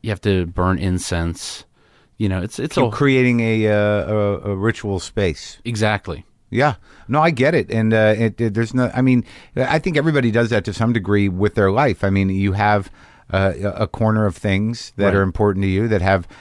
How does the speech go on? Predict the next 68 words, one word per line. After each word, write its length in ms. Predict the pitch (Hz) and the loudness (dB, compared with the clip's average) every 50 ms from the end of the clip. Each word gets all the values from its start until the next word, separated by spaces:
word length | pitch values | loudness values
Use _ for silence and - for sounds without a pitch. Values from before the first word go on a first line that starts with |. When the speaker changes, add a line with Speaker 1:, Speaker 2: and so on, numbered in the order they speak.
| - - _ | -20 -12 _
Speaker 2:
that 80 | - 101 | -4 -2
you, 60 | 95 | 0
Speaker 1:
Right. 160 | 117 117 120 | 2 0 2
Speaker 2:
you've 160 | 127 120 113 117 | 2 2 2 2
invested 640 | 107 101 82 107 107 110 - - 131 117 113 113 104 - - - - _ _ - _ _ _ | 2 2 2 0 0 0 -2 -2 -2 -2 -2 -4 -10 -16 -20 -20 -20 _ _ -20 _ _ _
with 140 | 117 113 - | -4 -4 0
something 320 | - 123 117 104 127 120 | 0 -2 0 2 0 0
that 80 | 113 101 | 2 2
makes 320 | 98 101 104 101 - - | 2 2 0 0 -2 -2
you, 240 | - 104 101 92 85 | -2 -2 -2 0 0
it 40 | 95 | 0
makes 260 | 98 101 101 92 - | 0 0 0 -2 -2
you 80 | 110 87 | -6 -6
feel 340 | - - 107 104 107 107 104 | -4 -2 0 2 2 2 0
better. 460 | 92 82 98 98 98 110 113 117 113 - _ _ | 0 2 2 2 4 2 -2 -2 -6 -12 _ _
You 140 | - 98 95 | -6 -4 -2
know, 40 | 95 | -2
this 220 | 85 95 92 - | -2 -4 -4 -6
thing, 360 | - - 95 92 98 104 107 98 | -6 -4 -4 -2 -2 -2 -2 -2
this, 180 | 92 85 - | -2 -2 0
like, 180 | 98 90 92 - | -2 -2 0 0
I 100 | 95 104 | -2 -2
keep 300 | - - - 104 - - | -2 -4 -8 -8 -6 -6
things, 300 | - 101 107 113 107 90 | -4 -2 -2 -2 -4 -4
these 160 | 107 104 110 | -4 -2 -2
are, 120 | 110 95 - - - - - - - - | -2 -2 -4 -12 -18 -20 -20 -10 -6 -6
I 60 | 117 | -2
keep 200 | - 139 120 120 | -2 0 2 2
all 140 | 123 131 - | 2 2 2
kinds 320 | - 120 120 156 147 101 | 0 0 0 0 0 -2
of 80 | 82 - | -4 -6
shit 260 | - - 90 85 - - | -4 -2 -2 -2 -2 -2
here. 280 | 90 82 76 71 73 - - - | -2 -2 -2 -4 -6 -12 -12 -8
Speaker 1:
Right. 220 | 107 107 90 85 - | -6 -4 -4 -2 -2
Speaker 2:
I 60 | 107 | 0
wouldn't 180 | 110 117 107 87 | 0 0 0 2
call 140 | 107 101 | 0 0
it 60 | 98 87 | 0 2
a 40 | |
ritual 320 | 92 120 135 - - 123 101 | 0 -2 -2 0 -2 -2 -2
space, 320 | - - 98 92 98 101 | -2 -2 -2 -2 -2 -2
but 120 | - 104 95 | -2 -2 0
I 60 | 98 | 0
make 220 | 101 104 98 - | 2 0 -2 -2
sure 160 | - - 95 | -2 -4 -4
that 120 | 82 80 78 | -4 -4 -4
these 200 | 92 98 104 - | -6 -6 -6 -6
things 200 | 131 113 98 80 | -6 -6 -6 -6
are 40 | 85 | -8
stacked 320 | - - 92 82 78 - | -8 -6 -6 -6 -6 -6
a 60 | - 78 | -10 -10
certain 260 | - 87 82 73 82 | -8 -8 -8 -6 -4
way, 160 | 82 85 90 | -4 -2 -2
and 120 | 98 101 101 | -2 -2 -4
they're 60 | 107 | -4
just 200 | 101 104 82 90 | -4 -6 -6 -4
little 160 | 92 90 85 | -4 -6 -4
pieces 380 | 78 - 95 82 - 95 82 82 | -4 -4 -6 -4 -6 -6 -6 -6
of 80 | 82 | -8
steel 260 | - - 95 101 107 110 | -8 -4 -2 0 2 2
I 120 | 92 85 | 2 0
found 260 | - 82 80 90 95 | 0 -2 -4 -2 -2
in 80 | 90 90 | -2 -2
the 60 | 90 | -2
beach 280 | 82 104 110 107 - - | 0 0 -2 -2 -4 -8
in 60 | 82 | -8
Hawaii. 420 | 80 90 90 - - 117 90 78 - - - - - - | -8 -8 -8 -8 -8 -8 -8 -10 -10 -14 -20 -20 -20 -20
So 320 | - - 131 123 120 107 | -6 -2 0 2 2 0